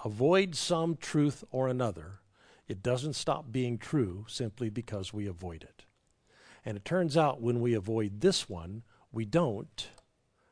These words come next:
make hard decisions. We don't make hard choices. We don't decide what we are going to have to say no to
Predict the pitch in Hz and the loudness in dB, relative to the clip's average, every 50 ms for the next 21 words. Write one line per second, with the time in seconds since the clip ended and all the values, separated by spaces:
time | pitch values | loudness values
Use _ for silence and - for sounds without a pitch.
0 | _ _ _ _ - 110 113 110 - - - 110 104 98 92 98 - - 101 82 | _ _ _ _ -4 -2 -2 -2 -4 -4 -4 -4 -4 -4 -6 -6 -6 -6 -6 -8
1 | - - - - - - - - - - _ _ _ _ _ _ _ _ _ _ | -8 -10 -14 -16 -18 -18 -18 -18 -20 -20 _ _ _ _ _ _ _ _ _ _
2 | _ _ - - - - _ 120 117 107 101 151 165 165 135 127 - - - - | _ _ -20 -20 -20 -10 _ -4 -4 2 4 6 6 6 4 0 -4 -8 -14 -14
3 | - _ _ _ _ _ _ _ _ - 104 107 110 - - - 120 113 113 107 | -16 _ _ _ _ _ _ _ _ -6 -4 -4 -4 -4 -4 -4 -2 -2 -2 -4
4 | 98 - - 120 104 95 98 - - - - 92 - - - - - _ _ _ | -6 -8 -8 -6 -6 -6 -8 -10 -12 -14 -16 -18 -18 -18 -18 -20 -20 _ _ _
5 | _ _ _ _ _ _ _ _ _ 131 113 107 101 - 139 160 165 123 107 - | _ _ _ _ _ _ _ _ _ -6 -6 -6 0 2 4 4 4 4 0 -4
6 | - - - - - _ _ _ _ _ _ _ _ _ _ 107 98 - - 139 | -8 -14 -16 -18 -20 _ _ _ _ _ _ _ _ _ _ -6 -4 -2 2 2
7 | 135 143 143 151 147 131 123 135 131 - 123 127 143 139 113 95 92 107 123 131 | 4 6 6 4 4 2 0 -2 -2 -2 -2 0 0 0 0 -2 -2 -4 -2 -2
8 | 123 110 104 95 - 135 139 139 - - 151 - - 160 151 156 156 151 147 156 | -2 -2 -4 -4 -4 -6 -6 -6 -6 -6 -6 -4 -4 -4 -4 -4 -4 -4 -2 -2
9 | 156 151 - - - 95 82 82 87 101 | -2 -2 -2 -6 -10 -10 -10 -10 -12 -12